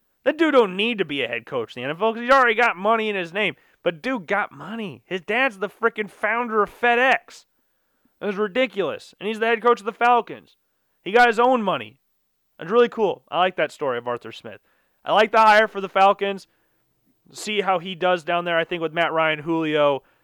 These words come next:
Calvin Ridley. If they wanna trade Julio, be interesting where they, he would go and what they would get for him, 'cause he's obviously still one of the best, if not the best receiver in the N F L right now. Still,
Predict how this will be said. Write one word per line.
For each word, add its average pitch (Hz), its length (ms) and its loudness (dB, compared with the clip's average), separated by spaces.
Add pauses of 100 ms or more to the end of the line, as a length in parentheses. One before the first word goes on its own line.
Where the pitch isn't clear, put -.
(180)
Calvin 175 360 0
Ridley. 160 260 -2
If 151 80 -6
they 156 100 -6
wanna 160 160 -2
trade 170 340 -2
Julio, 170 600 0 (1300)
be 165 160 2
interesting 185 440 -6
where 175 180 2
they, 175 140 -4
he 175 120 -12
would 160 220 -8
go 175 300 2
and 160 120 -4
what 165 140 -2
they 160 80 -2
would 147 140 -8
get 156 180 -8
for 196 360 -2
him, 151 240 -12
'cause 156 140 -20
he's 151 140 -10
obviously 175 320 2
still 175 400 0 (380)
one 180 200 0
of 180 60 -6
the 175 100 -6
best, 170 380 0
if 165 160 -10
not 160 240 -2
the 175 160 -8
best 165 280 -4
receiver 156 640 -6
in 151 140 -10
the 151 100 -8
N 147 100 -6
F 139 160 -8
L 156 160 2
right 123 200 -4
now. 120 220 -8
Still, 196 540 2